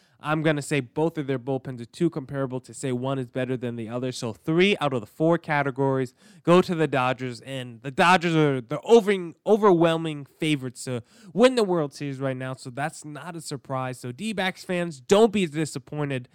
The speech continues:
that the Dodgers have a better team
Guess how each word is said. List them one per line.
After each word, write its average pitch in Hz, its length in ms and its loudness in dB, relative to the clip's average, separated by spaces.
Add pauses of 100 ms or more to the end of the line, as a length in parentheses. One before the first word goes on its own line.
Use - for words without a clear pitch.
(240)
that 190 160 0
the 180 100 -2
Dodgers 147 460 0
have 165 260 -4
a 160 80 2
better 135 320 -2
team 190 560 0